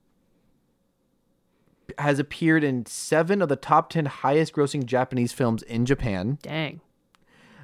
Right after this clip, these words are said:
Speaker 1: Uh, and he wrote a book in which he interviewed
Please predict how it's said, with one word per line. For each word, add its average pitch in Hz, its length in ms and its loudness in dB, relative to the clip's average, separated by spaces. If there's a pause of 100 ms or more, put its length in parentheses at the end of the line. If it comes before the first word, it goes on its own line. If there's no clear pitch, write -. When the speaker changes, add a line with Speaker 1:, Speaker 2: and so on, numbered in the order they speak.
(180)
Speaker 1:
Uh, 104 720 -2 (760)
and 120 680 -4
he 123 760 -4
wrote 127 360 0 (100)
a 110 720 -2
book 139 560 2
in 135 140 -2
which 131 180 0
he 131 160 -8
interviewed 127 1000 -2